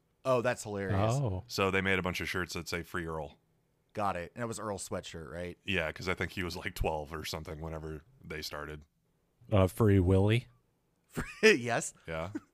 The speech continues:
Speaker 2: Uh,
Speaker 1: Free real estate.
Speaker 2: free, free Coney two thousand twelve?
Speaker 1: Yes.
Speaker 2: Wasn't that a statement?
Speaker 1: Uh, no, they didn't want to free Coney. They wanted to put him in his place.
Speaker 3: Yeah, they wanna,
Speaker 2: Oh, okay.
Speaker 3: they wanna lock
Speaker 1: Yeah.
Speaker 3: Coney away because
Speaker 1: Yeah.
Speaker 3: he's
Speaker 1: Or
Speaker 3: a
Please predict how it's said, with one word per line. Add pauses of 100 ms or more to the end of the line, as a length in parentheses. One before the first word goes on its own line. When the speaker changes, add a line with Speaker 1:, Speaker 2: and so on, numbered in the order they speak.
(300)
Speaker 2:
Uh, (1040)
Speaker 1:
Free
real
estate.
Speaker 2:
free, (360)
free (400)
Coney
two
thousand
twelve? (140)
Speaker 1:
Yes. (120)
Speaker 2:
Wasn't
that
a
statement? (500)
Speaker 1:
Uh,
no,
they
didn't
want
to
free
Coney.
They
wanted
to
put
him
in
his
place. (220)
Speaker 3:
Yeah,
they
wanna,
Speaker 2:
Oh,
okay.
Speaker 3:
they
wanna
lock
Speaker 1:
Yeah.
Speaker 3:
Coney
away (140)
because
Speaker 1:
Yeah.
Speaker 3:
he's
Speaker 1:
Or
Speaker 3:
a